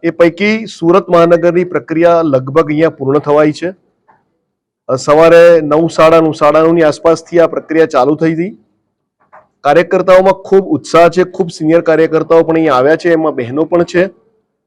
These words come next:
આશરે લગભગ પાસઠેક, પાસઠેકની સંખ્યા ઉમેદવારો એ દાવેદારી એ ઉમે-, અ, મહાનગરના અધ્યક્ષ તરીકે કરી છે.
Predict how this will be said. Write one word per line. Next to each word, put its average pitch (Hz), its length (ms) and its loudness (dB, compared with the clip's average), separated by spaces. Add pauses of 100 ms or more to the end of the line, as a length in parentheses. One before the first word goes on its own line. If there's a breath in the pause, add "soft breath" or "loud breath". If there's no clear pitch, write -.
(540)
આશરે 143 360 2
લગભગ 185 380 2
પાસઠેક, 190 720 0 (580)
પાસઠેકની 170 720 -2
સંખ્યા 165 560 0 (260)
ઉમેદવારો 160 760 0 (360)
એ 165 140 -2
દાવેદારી 156 840 0
એ 156 80 -4
ઉમે-, 151 340 -8
અ, 147 300 2 (460)
મહાનગરના 156 560 0
અધ્યક્ષ 156 340 -2
તરીકે 139 320 -4
કરી 190 280 0
છે. - 200 -18